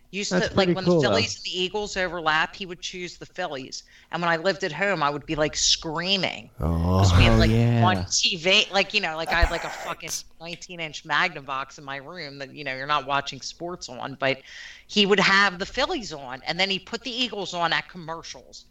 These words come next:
Speaker 1: And
Speaker 3: Like,
Speaker 1: we'd be like,
Speaker 3: "Dad,
Speaker 1: "Dad,
Speaker 3: the Phillies
Speaker 1: no."
Speaker 3: are in last place. What are you
Speaker 1: Yes,
Speaker 3: doing?"
Speaker 1: and it's game, like, one fifty.
Speaker 3: Yeah, yeah, right.
Speaker 1: And
Speaker 3: It's
Speaker 1: it's
Speaker 3: September.
Speaker 1: game two of, you know, the fucking Eagles season of the
Speaker 2: That's a
Speaker 1: six
Speaker 2: tough
Speaker 1: games they play.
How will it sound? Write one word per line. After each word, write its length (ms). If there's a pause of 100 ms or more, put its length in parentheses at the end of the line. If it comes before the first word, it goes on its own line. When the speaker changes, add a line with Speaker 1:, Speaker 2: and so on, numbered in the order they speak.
(260)
Speaker 1:
And 100
Speaker 3:
Like, 80
Speaker 1:
we'd 60
be 100
like, 140
Speaker 3:
"Dad, 120
Speaker 1:
"Dad, 380
Speaker 3:
the 100
Phillies 400
Speaker 1:
no." 80
Speaker 3:
are 60
in 160
last 340
place. 360 (180)
What 180
are 40
you 120
Speaker 1:
Yes, 240
Speaker 3:
doing?" 140 (160)
Speaker 1:
and 180
it's 120
game, 360
like, 220 (160)
one 260
fifty. 520
Speaker 3:
Yeah, 160 (200)
yeah, 60
right. 160
Speaker 1:
And 120
Speaker 3:
It's 160
Speaker 1:
it's 140
Speaker 3:
September. 480
Speaker 1:
game 120
two 100 (320)
of, 320 (240)
you 140
know, 220
the 100
fucking 380
Eagles 360
season 380
of 140
the 60
Speaker 2:
That's 120
a 80
Speaker 1:
six 220
Speaker 2:
tough 360
Speaker 1:
games 240
they 140
play. 300